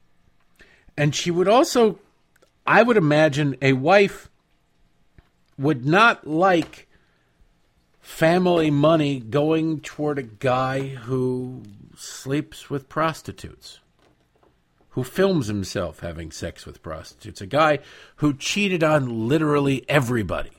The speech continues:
with everybody. I don't think that's the kind of person most wives would like their husbands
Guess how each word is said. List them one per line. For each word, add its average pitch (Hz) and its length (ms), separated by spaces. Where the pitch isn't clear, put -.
with 147 400
everybody. 90 800
I 151 60
don't 208 180
think 220 160
that's 196 220
the 180 100
kind 175 240
of 165 60
person 143 520
most 147 460
wives 92 520
would 107 120
like 131 220
their 123 140
husbands 135 720